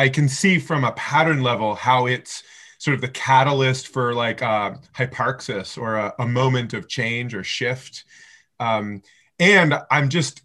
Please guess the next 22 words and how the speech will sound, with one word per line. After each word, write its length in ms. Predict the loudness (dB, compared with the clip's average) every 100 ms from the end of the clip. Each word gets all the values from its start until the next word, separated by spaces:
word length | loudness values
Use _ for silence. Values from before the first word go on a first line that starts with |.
| -14
curious, 800 | -2 2 4 4 2 -2 -12 -20 _ -14
both 460 | 0 4 6 4 0
in 280 | -2 -2 -8
sort 180 | -4 -2
of 60 | -2
the 80 |
artistic 520 | -4 -4 -4 -4 -4 -4
construction, 800 | -4 -4 -4 -4 -4 -6 -6 -6
but 160 | -2 0
also 460 | 2 2 2 -2 -4
in 80 |
how 240 | -2 -2 0
that 360 | 0 0 -4 -6
resonates 500 | -4 -4 -4 -6 -8
with 140 | -8
your 100 | -8
theory 320 | -4 -4 -4
of 80 | -6
change. 760 | -6 -4 -2 -4 -10 -14 -20 _ -6
You 80 |
know, 100 | -4
what, 400 | 0 2 2 0